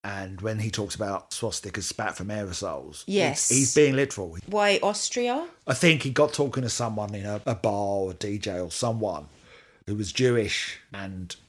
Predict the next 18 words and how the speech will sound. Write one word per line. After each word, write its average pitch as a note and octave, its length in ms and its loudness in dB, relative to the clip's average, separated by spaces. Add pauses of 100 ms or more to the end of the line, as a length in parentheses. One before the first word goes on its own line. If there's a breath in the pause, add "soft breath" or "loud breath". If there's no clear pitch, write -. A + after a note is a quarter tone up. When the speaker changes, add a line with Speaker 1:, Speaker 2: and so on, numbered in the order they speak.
(100)
Speaker 1:
was G2+ 120 -10
telling G2+ 260 -6
him G2+ 100 -4
about G2 320 -6
the F#2+ 60 -4
way F#2+ 460 -8 (280)
some G2 380 -6
politicians F#2 840 -4
were G2+ 160 -2
using G2 460 -6
the F#2 80 -8
rhetoric F#2+ 760 -6 (960 loud breath)
of G2+ 160 -6
the F2+ 60 -8
far G2 280 -2
right. F#2 420 -6 (560)
Speaker 2:
Ah, C#4 640 -8
I - 20 -2